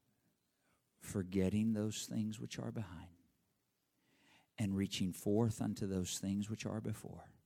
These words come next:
I press toward the mark for the prize of the high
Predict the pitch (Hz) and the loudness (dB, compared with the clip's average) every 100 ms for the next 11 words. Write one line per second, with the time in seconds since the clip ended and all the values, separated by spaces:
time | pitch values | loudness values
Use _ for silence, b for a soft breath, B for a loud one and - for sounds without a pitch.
0 | _ _ _ _ B B B B B - | _ _ _ _ B B B B B -6
1 | 98 95 - - 92 110 - - - - | -4 0 4 4 4 2 2 0 -4 -8
2 | _ - 95 90 101 113 113 - 107 95 | _ -6 0 2 2 2 -2 -4 -2 -2
3 | 87 90 - - - - - 85 82 - | -4 -8 -12 -20 -20 -14 -4 -2 -2 -2
4 | - 87 92 95 98 92 92 90 92 - | 0 0 -2 -2 -2 -4 -4 -4 -6 -6
5 | 90 92 95 98 | -6 -4 -4 -6